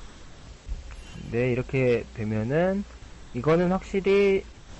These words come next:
퍼플팀이 유리하죠. 이 전투는 이렇게 되면 올라오다가 버섯을 밟고 지원이 늦어질 수 있거든요.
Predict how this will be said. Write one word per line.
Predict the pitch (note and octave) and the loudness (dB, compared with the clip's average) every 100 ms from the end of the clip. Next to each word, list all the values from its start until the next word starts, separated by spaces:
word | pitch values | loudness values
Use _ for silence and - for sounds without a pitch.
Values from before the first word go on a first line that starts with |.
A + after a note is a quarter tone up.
| - - | -14 -8
퍼플팀이 | - F3+ G3+ G3 F3 | -6 0 -2 0 0
유리하죠. | B2 A#2 C#3 D3 B2+ B2 | 2 2 2 2 2 2
이 | A2 | 2
전투는 | G#2+ G#2+ - G2 G2+ C3+ | 0 -4 -4 -6 -4 -4
이렇게 | A2 - | -6 -6
되면 | - F#2 G#2 D3+ E3+ - - - - | -8 -6 -4 -6 -10 -14 -16 -14 2
올라오다가 | C#3 E3+ C3+ C3 D3 D#3 F3+ | 6 8 6 6 6 6 4
버섯을 | - C#3 D#3 D3+ | 4 4 6 4
밟고 | B2 G#2+ - | 2 -2 0
지원이 | B2 - E3 D3 | -2 2 4 4
늦어질 | A#2 C3+ D3 C#3+ | 0 -4 -4 -6
수 | - | -6
있거든요. | F2+ G2+ G2 F#2 C#3+ | -6 -6 -4 -4 -6